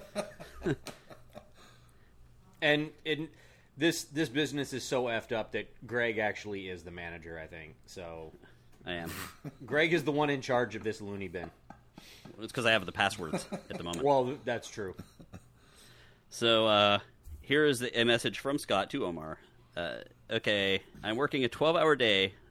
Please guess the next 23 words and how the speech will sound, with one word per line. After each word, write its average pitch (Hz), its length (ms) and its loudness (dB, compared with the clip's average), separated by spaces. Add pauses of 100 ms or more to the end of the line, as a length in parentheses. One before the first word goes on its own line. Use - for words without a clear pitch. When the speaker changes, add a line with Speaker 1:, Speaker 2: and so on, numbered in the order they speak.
(120)
Speaker 1:
so 107 200 -4
that 101 160 -2 (200)
Jeeps - 320 -2
can 123 140 0
be 131 100 0
built 110 340 0
and 95 140 -6
sold 117 360 -2 (100)
in 92 160 -6
a 85 260 -2
hundred 143 320 -2
fifty 139 260 -2
degree 110 380 0
weather 101 420 0
auto 101 260 2
plant," 82 260 -4
so 85 80 -6
it's - 120 -12
super - 280 -6
hot 90 220 0
where 82 80 -10
he's 78 100 -12
working. 82 240 -8